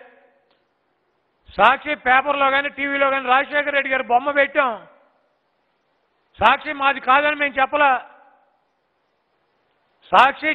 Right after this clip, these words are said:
జగన్మోహన్ రెడ్డి గారి కుటుంబ సభ్యులది. సాక్షి పేపర్ కానీ, టీవీ కానీ వైఎస్ఆర్ కాంగ్రెస్ పార్టీది. మాకు సంబంధించినటువంటి అయ్యి మేము దమ్ముగా రాజశేఖర రెడ్డి గారి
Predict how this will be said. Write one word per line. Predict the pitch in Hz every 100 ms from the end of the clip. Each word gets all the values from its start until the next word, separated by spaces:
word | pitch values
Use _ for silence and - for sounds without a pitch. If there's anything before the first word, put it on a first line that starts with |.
| 226
జగన్మోహన్ | 254 277 285 277 277
రెడ్డి | 277
గారి | 277 269 277
కుటుంబ | 277 294 269
సభ్యులది. | 269 247 262 240 226 - _ _ _ _ _ _ _ _ _ _ _ _ _ _ _ _ -
సాక్షి | 220 285 302 294 247
పేపర్ | 269 277 285
కానీ, | 277 285 294
టీవీ | 277 277
కానీ | 269 269 277
వైఎస్ఆర్ | 240 262 285 294 285 262
కాంగ్రెస్ | 269 277 269
పార్టీది. | 269 262 277 254 240 - - _ _ _ _ _ _ _ _ _ _ _ _ _ _ _ _
మాకు | 165 240 277 226
సంబంధించినటువంటి | 262 277 294 285 294 285 285 285
అయ్యి | 277 277 269 254 - - _ _ _ _ _
మేము | 185 254 208
దమ్ముగా | 208 240 294 294 277 233 175 - - _ _ _ _ _
రాజశేఖర | 185 254 285 294 285 285
రెడ్డి | 277
గారి | 269